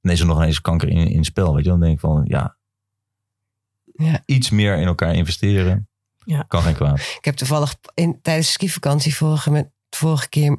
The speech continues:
Speaker 2: tegen al mijn vriendinnen gezegd, "Het maakt me niet uit als het niet goed gaat in jullie relaties, maar je gaat eerst in therapie, voordat je ook
Speaker 1: <laughs>
Speaker 2: maar denkt aan uit elkaar gaan." Omdat ik ook denk, eh,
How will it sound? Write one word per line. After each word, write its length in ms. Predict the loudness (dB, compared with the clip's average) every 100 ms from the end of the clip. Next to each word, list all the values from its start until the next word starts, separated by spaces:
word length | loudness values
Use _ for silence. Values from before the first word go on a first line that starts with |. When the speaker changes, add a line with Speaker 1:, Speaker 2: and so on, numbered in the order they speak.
| -2
Speaker 2:
tegen 260 | -4 -2
al 120 | -2 0
mijn 160 | 0
vriendinnen 380 | 0 0 0 0
gezegd, 260 | -2 -2 -2
"Het 100 | -2
maakt 200 | -2 0
me 100 | 0
niet 140 | 2
uit 240 | 0 0 -2
als 80 |
het 100 | -2
niet 100 | -2
goed 180 | -4 -8
gaat 360 | -4 -2 -2 -6 -12 -12 -12 -4
in 100 | 0
jullie 180 | 0 0
relaties, 580 | 0 0 -2 -4 -4
maar 100 | -2 -2
je 60 |
gaat 440 | -2 -2 -4 -6 -12 _ _ _ _ _
eerst 280 | -4 -4 -4
in 80 | -4
therapie, 480 | -2 -2 -2 -2
voordat 640 | 0 0 0 0 0 0 0
je 100 | 0
ook 200 | -2 0
Speaker 1:
<laughs> 60 | 0
Speaker 2:
maar 420 | 0 0 0 0
denkt 360 | 0 0 -2 -4
aan 200 | -2 -2
uit 180 | -2 -4
elkaar 420 | -6 -2 -2 -4
gaan." 440 | -4 -2 -2 -2 -4 -4 -4 -2
Omdat 240 | -4 -2
ik 160 | -4 -2
ook 220 | -2 -2
denk, 360 | 0 0 -4 -12 -20 -20 -20 _
eh, 100 | -4